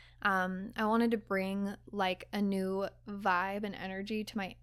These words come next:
you know, quote unquote interviews as well, of, like, they're not entirely just, like, me interviewing the person. It's us having, like, a conversation about a topic. It's like a guest host, right? Or just a guest on the podcast. So I'm like,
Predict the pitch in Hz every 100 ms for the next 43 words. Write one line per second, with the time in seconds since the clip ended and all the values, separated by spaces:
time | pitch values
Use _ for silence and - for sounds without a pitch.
0 | - - - 247 190 - - 208 196 196
1 | - 196 196 226 262 240 208 190 190 214
2 | 240 220 98 - - - - - - -
3 | - - - - 254 247 262 262 247 233
4 | 226 220 214 190 - 208 214 208 208 202
5 | 208 202 185 185 180 180 180 190 - -
6 | - - - 233 220 202 214 196 190 190
7 | - 208 - - 190 208 190 - 190 -
8 | 202 190 185 - 180 185 - 190 - 202
9 | - 190 190 190 - - 208 - 208 220
10 | 233 214 196 202 - - 185 226 - -
11 | - 196 196 202 - - - - 240 214
12 | 220 208 190 190 220 220 220 208 - 220
13 | 220 233 220 208